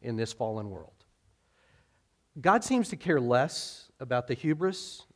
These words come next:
of this person who attacks his word. It's like he's, he's not, he can deal with the awkwardness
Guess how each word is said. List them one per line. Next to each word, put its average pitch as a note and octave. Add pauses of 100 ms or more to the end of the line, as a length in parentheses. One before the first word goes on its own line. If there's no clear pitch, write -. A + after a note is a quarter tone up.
(100)
of A#2+
this B2+
person F#3+ (600)
who C3+
attacks C#3
his B2+
word. D#3+ (500)
It's -
like B2+ (140)
he's, C#3 (100)
he's C#3+
not, E3
he D3+
can D3+
deal C3+
with D#3
the -
awkwardness F3